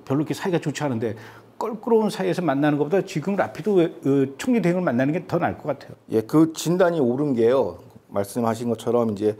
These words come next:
Speaker 2: 중간에 좀 시간을 벌어놓은 격이 있거든요. 근데 미국도 마찬가지예요. 미국 정치 스케줄도 십일월 중간 선거가 있다 보니까 이게 어떻게 판이 바뀔지가 몰라요. 그래서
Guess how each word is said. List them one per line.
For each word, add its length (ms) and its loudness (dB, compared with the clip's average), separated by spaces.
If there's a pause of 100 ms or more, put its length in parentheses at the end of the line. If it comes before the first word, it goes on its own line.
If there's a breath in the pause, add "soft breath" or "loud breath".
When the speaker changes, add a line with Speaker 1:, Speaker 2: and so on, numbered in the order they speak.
(520 loud breath)
Speaker 2:
중간에 320 2
좀 100 -4
시간을 300 0
벌어놓은 580 2
격이 200 -4
있거든요. 280 -10
근데 140 -4
미국도 340 -8
마찬가지예요. 560 -12
미국 240 -6
정치 300 -6
스케줄도 480 -2
십일월 380 0
중간 280 2
선거가 320 2
있다 280 -4
보니까 640 -2
이게 120 2
어떻게 440 4
판이 240 -2
바뀔지가 460 -4
몰라요. 520 -8
그래서 480 4